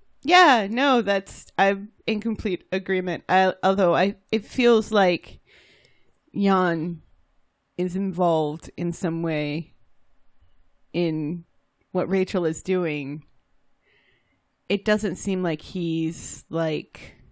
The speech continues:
the enforcer in any way, if you know what I mean.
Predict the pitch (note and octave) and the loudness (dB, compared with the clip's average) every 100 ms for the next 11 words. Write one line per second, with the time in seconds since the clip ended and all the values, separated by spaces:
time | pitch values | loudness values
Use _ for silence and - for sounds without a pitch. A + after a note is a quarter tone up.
0 | _ _ _ _ _ E3+ E3+ F#3 - F3 | _ _ _ _ _ -10 -6 -4 -2 -4
1 | - - F3 E3+ - - - - _ _ | -6 -2 -2 -2 -6 -8 -10 -16 _ _
2 | _ _ _ _ _ - E3+ - F3 D3+ | _ _ _ _ _ -10 -8 -6 -6 -8
3 | C#3+ - - D#3 - _ _ _ _ _ | -10 -12 -14 -18 -20 _ _ _ _ _
4 | _ _ _ - F3 F#3 D#3 D#3 D#3 D#3+ | _ _ _ -18 -10 -8 -8 -10 -12 -12
5 | C#3+ B2 C#3 | -14 -14 -18